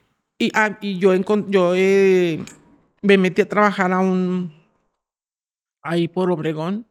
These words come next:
me metí a trabajar y a la, a la semana él me dijo que no, que ya no fuera, que porque ya andaba con el dueño y no me dejó y,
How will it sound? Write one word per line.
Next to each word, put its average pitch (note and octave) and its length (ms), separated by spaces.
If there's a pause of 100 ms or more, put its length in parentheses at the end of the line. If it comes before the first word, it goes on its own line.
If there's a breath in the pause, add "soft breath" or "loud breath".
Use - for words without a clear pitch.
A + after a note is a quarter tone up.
(120)
me E3 120
metí D#3+ 340
a D3+ 60
trabajar - 720 (440)
y D#3+ 540
a D3 80
la, D3 140 (160)
a E3 100
la E3 100
semana A3 420 (340)
él F3+ 80
me F#3 120
dijo F#3 240
que F#3+ 80
no, F#3 200
que G3 140
ya E3 80
no F3 120
fuera, G3 340 (480 soft breath)
que E3 100
porque E3+ 240
ya E3+ 120
andaba F3 360
con E3 160
el D#3 260
dueño G#3+ 380 (840 soft breath)
y F3+ 340
no F3 160
me G3+ 120
dejó D#4+ 360
y, D#3+ 540